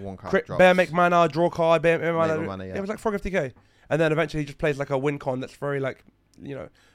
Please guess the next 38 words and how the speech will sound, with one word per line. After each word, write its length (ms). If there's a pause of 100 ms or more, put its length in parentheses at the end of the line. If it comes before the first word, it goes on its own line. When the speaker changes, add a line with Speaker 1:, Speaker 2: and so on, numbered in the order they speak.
(160)
Speaker 2:
deal 160
you 80
two 160
damage, 360
storm, 240
deal 100
you 60
one 100
Speaker 1:
How 100
many 120
Speaker 2:
damage, 40
Speaker 1:
people 140
Speaker 2:
storm. 40
Speaker 1:
were 40
playing 180
that 60
deck? 280 (500)
Speaker 2:
Storm. 420 (400)
He, 180
he 80
won 120
in 120
Legacy 340
too, 120
which 120
is 80
a 20
really, 460
really 340
fucking 520
hard 320
format 320
to 80
win 140
in 100
Legacy. 440 (240)
Speaker 1:
Mm-hmm. 140 (520)
Speaker 2:
God, 120